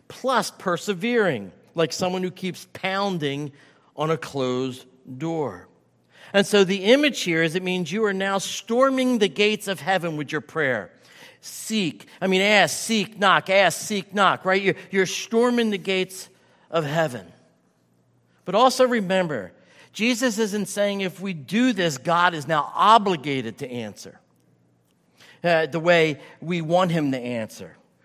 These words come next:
We're not earning our request by praying a lot. Sometimes I think we get that image. I know I do. It's, "Well, I prayed a lot, so he really has to answer this one. I didn't pray as hard for that one." Yes, we have to be persistent.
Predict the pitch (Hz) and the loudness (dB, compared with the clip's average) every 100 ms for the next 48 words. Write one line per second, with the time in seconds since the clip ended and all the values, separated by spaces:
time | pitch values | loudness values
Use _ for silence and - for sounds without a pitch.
0 | _ _ - 208 220 220 202 214 202 175 | _ _ 2 6 4 2 0 2 2 0
1 | 165 160 151 - - 190 147 - 135 - | 0 0 -4 -8 -4 -2 -2 -4 -8 -6
2 | 175 165 143 135 127 135 127 87 - - | -2 -2 -2 -4 -6 -4 -4 -6 -10 -6
3 | 240 233 214 185 202 180 180 170 165 165 | -2 0 0 -2 -4 -8 -8 -8 -4 -2
4 | 165 139 127 139 160 147 135 147 127 - | -2 -2 -4 -2 0 0 0 -2 -2 -8
5 | 135 - - 147 135 - 156 147 127 131 | -16 -20 -12 -4 -2 -2 -2 -2 0 0
6 | 110 - 127 120 135 123 151 127 123 117 | 0 -6 -10 -8 -8 -6 -6 -6 -8 -10
7 | 120 110 110 113 104 107 92 101 127 139 | -10 -10 -12 -12 -12 -16 -12 -8 -8 -8
8 | 135 135 123 131 123 127 127 120 117 170 | -6 -6 -6 -6 -8 -6 -6 -6 -2 -2
9 | 160 170 151 143 135 135 127 - 165 - | -2 -4 -4 -6 -8 -8 -12 -10 -10 -8
10 | 107 | -10